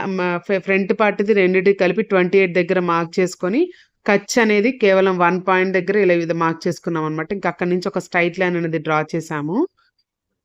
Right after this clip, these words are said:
స్ట్రైట్ లైన్ అనేది డ్రా చేసిన తర్వాత మనం ఇలా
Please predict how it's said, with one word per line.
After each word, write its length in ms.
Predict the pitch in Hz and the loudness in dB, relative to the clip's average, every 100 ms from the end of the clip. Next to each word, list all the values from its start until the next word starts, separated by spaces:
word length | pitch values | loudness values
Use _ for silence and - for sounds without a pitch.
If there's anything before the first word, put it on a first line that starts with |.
| _ _ _ _ _ _ _ _ _ _ - | _ _ _ _ _ _ _ _ _ _ -12
స్ట్రైట్ 360 | - 185 190 | -2 2 2
లైన్ 200 | 214 214 | 2 2
అనేది 240 | 208 196 190 | 4 4 2
డ్రా 180 | 180 175 | 4 2
చేసిన 280 | 175 185 185 | 2 0 -2
తర్వాత 320 | 180 175 175 208 | -2 0 2 0
మనం 260 | 196 180 | 2 2
ఇలా 180 | 175 170 | 2 0